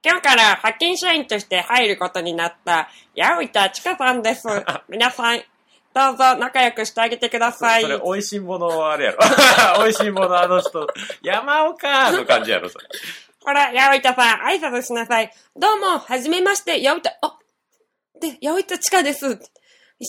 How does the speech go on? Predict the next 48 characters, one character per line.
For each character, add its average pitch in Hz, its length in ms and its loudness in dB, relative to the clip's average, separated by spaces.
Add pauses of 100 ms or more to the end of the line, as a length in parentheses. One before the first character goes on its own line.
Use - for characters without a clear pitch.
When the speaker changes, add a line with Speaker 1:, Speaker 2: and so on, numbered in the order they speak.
Speaker 1:
生 311 80 -2
懸 330 180 2
命 277 440 2 (260)
覚 285 240 4
え 277 60 2
て、 233 440 0
皆 294 180 -4
さ 311 140 -4
ん 240 80 -4
の 214 240 -6 (160)
足 240 220 -2
を - 100 2
引 208 120 -10
っ - 40 -20
張 262 120 2
ら 294 80 -2
な 311 140 -2
い 262 100 -2
よ 247 160 -2
う 226 40 -6
に、 226 260 -8 (300)
こ 240 140 -10
の 254 100 -4
会 277 200 -2
社 277 100 -4
に 269 100 -4
貢 269 220 0
献 269 180 -6
し - 80 -8
た 302 100 -4
い 254 80 -4
と 240 80 -8
思 208 160 -6
い 202 60 -8
ま 220 100 -10
す - 140 -14
の 202 80 -6
で、 196 160 -4
よ 269 100 -2
ろ 277 80 0
し - 80 -8
く 294 120 -12
お 302 40 -6
願 311 220 -2
い 302 40 -4
し 311 140 -8
ま 294 160 -2
す。 - 240 -18